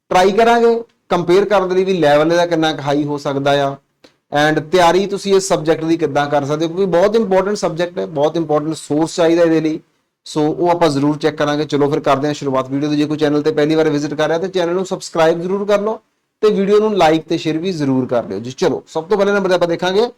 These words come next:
ਸਾਡੇ ਕੋਲ ਪ੍ਰੀਲਿਮ ਦਾ ਸਬਜੈਕਟ, ਅਹ, ਪ੍ਰੀਲਿਮ ਦਾ ਸਿਲੇਬਸ ਕੀ ਹੈ ਜੀ। ਪੀ ਸੀ ਐਸ ਦੇ ਲਈ ਪੰਜਾਬ ਜੀ ਕੇ ਦਾ ਪ੍ਰੀਲਿਮ ਦਾ ਸਿਲੇਬਸ ਕੀ ਹੈ? ਸੋ ਇਹਦੇ ਵਿੱਚ ਦੇਖਿਆ ਜਾਵੇ ਸਾਡੇ ਕੋਲੇ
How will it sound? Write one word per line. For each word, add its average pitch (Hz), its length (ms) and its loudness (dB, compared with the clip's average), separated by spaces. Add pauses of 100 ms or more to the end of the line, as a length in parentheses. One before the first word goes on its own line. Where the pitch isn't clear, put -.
(280)
ਸਾਡੇ 185 240 2
ਕੋਲ 214 140 4
ਪ੍ਰੀਲਿਮ 233 420 2
ਦਾ 226 100 2
ਸਬਜੈਕਟ, 156 460 -2
ਅਹ, 147 260 4
ਪ੍ਰੀਲਿਮ 196 400 0
ਦਾ 220 80 2
ਸਿਲੇਬਸ 160 400 0
ਕੀ 254 160 -4
ਹੈ 120 60 0
ਜੀ। 98 120 -10 (1000)
ਪੀ 208 160 -2
ਸੀ 233 220 -2
ਐਸ 233 140 2
ਦੇ 226 160 2
ਲਈ 190 340 2 (100)
ਪੰਜਾਬ 160 580 2
ਜੀ 160 140 -4
ਕੇ 170 180 -2
ਦਾ 175 120 2
ਪ੍ਰੀਲਿਮ 226 600 2
ਦਾ 208 180 4
ਸਿਲੇਬਸ 160 560 -2
ਕੀ 151 300 -2
ਹੈ? 147 180 4
ਸੋ 165 220 0
ਇਹਦੇ 180 100 4
ਵਿੱਚ 190 140 -2
ਦੇਖਿਆ 160 320 0
ਜਾਵੇ 143 240 4
ਸਾਡੇ 135 280 -2
ਕੋਲੇ 143 260 -2